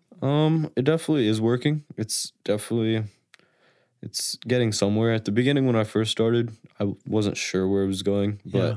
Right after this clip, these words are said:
Speaker 1: it's definitely, like, it's doing a lot better.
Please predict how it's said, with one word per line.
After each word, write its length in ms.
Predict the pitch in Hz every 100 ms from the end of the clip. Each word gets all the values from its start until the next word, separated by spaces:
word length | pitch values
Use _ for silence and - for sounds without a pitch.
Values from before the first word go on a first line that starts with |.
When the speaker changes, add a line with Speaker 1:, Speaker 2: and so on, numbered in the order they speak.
| - -
Speaker 1:
it's 200 | - -
definitely, 460 | 113 117 - 120
like, 300 | 104 98 - - -
it's 180 | -
doing 220 | - 113 110
a 40 |
lot 200 | 98 -
better. 340 | 95 101 104